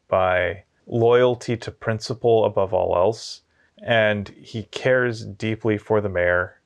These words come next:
and it has little to do with station and everything to do with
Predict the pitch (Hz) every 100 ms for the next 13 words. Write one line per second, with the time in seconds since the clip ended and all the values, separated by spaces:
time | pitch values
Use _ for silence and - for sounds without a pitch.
0 | _ - 113 110 110 101 - - - 127
1 | 135 120 - 107 110 107 104 101 95 95
2 | 92 - 110 98 - 98 92 92 95 -
3 | 98 98 95 92 90 90 90 95 95 90
4 | 90